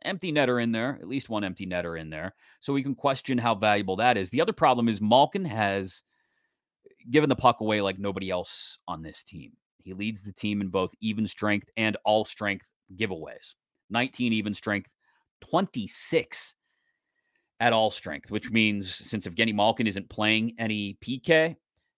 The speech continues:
seven giveaways on the power play by Malkin. It's been brutal to watch. You know, we worried that Erik Karlsson would come in here and try to do too much, especially on the power play.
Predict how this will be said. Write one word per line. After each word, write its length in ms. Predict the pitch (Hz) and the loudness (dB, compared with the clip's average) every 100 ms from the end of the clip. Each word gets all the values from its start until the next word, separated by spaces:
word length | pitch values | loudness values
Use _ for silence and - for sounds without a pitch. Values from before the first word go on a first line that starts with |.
| _ | _
seven 800 | - - - 175 160 160 156 156 - _ _ _ _ 110 | -12 -6 2 4 6 4 0 -4 -10 _ _ _ _ -8
giveaways 840 | 98 127 98 87 80 76 - - - _ _ _ _ - | 2 2 2 -4 -6 -10 -14 -20 -20 _ _ _ _ -20
on 80 | |
the 80 | 92 _ | -20 _
power 400 | - 180 131 80 | 4 6 6 4
play 260 | - - - _ _ _ _ _ _ | -10 -20 -20 _ _ _ _ _ _
by 140 | 90 80 | -6 -6
Malkin. 400 | 78 73 - - _ _ _ _ _ - | -6 -8 -10 -20 _ _ _ _ _ -20
It's 120 | - | -10
been 260 | 131 127 107 | -6 -6 -6
brutal 500 | 101 104 104 87 - _ _ _ _ - | -6 0 0 -2 -10 _ _ _ _ -12
to 80 | 92 | -10
watch. 520 | 80 57 - - - _ _ _ _ _ _ | -8 -10 -14 -20 -20 _ _ _ _ _ _
You 80 | 139 | 4
know, 80 | 135 | 4
we 200 | 131 135 | 6 4
worried 720 | 117 135 151 165 170 165 143 - | 6 8 10 8 6 2 -4 -12
that 580 | 117 104 127 120 117 - | -8 2 4 4 2 0
Erik 300 | 135 131 - | 0 2 0
Karlsson 440 | - 127 127 - 110 | 2 4 4 0 -4
would 140 | 104 | -2
come 200 | 120 110 | 0 0
in 120 | 107 | 0
here 180 | 107 107 | -2 -4
and 100 | 98 | -4
try 220 | - 107 | -2 0
to 80 | 107 | 0
do 300 | 92 101 98 | -4 -6 -6
too 220 | - 98 | -6 -6
much, 460 | 92 110 - - - _ _ _ _ | -4 -4 -6 -14 -18 _ _ _ _
especially 440 | 104 - 101 - 98 | -18 -10 -10 -10 -12
on 120 | 101 | -12
the 40 | |
power 360 | - 147 110 95 | 0 2 2 0
play. 240 | - 60 | -6 -16